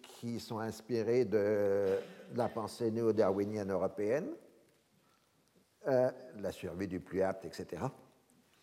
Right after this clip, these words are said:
et la masse de la population de l'Empire qui est illettrée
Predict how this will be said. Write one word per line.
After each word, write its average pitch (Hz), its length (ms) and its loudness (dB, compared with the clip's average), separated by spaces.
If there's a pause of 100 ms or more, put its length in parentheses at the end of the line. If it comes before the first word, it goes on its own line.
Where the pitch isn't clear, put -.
(260)
et 120 60 0
la 113 160 4
masse 139 320 6
de 127 60 6
la 110 160 4
population 110 760 0
de 98 100 -6
l'Empire 135 540 0
qui 120 120 -4
est - 140 -6
illettrée 98 520 2